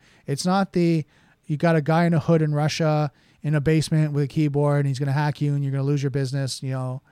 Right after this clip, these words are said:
It's looking at how to be diligent, do care,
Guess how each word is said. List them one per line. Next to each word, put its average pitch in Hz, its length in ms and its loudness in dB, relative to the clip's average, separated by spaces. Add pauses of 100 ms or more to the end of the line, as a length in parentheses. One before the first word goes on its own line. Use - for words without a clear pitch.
(600)
It's 175 260 0
looking 220 480 0
at 170 280 -2
how 160 400 -2
to - 160 -6
be 147 580 -2 (340)
diligent, 143 520 0 (580)
do 180 220 4
care, 170 560 2